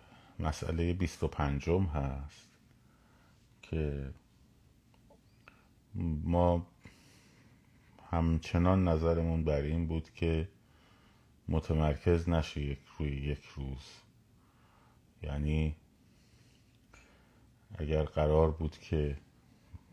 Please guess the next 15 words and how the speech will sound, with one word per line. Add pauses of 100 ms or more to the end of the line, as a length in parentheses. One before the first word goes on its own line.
(400)
در
طرح
کارزار
سه
ماهه
منتهی
بشه
به
اون
روز، (840)
باید (1080)
وسطاش
نقطه
گذاری
می‌شد